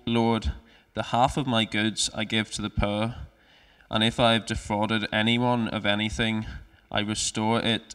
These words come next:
fourfold." And Jesus said to him, "Today salvation has come to this house,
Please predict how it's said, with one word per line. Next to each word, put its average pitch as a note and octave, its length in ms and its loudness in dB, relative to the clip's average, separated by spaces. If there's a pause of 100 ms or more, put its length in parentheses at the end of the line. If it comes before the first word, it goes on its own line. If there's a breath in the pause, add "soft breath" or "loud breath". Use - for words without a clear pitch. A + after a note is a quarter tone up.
fourfold." G#2+ 920 -2 (1700 soft breath)
And G#2+ 160 -2
Jesus B2 340 4
said G#2+ 300 2
to B2 100 2
him, A2+ 300 2 (1000 loud breath)
"Today A#2 600 2
salvation A2 760 2
has A2+ 260 -2
come A2 340 0
to A2+ 100 -4
this G#2 280 -2
house, G#2+ 500 -2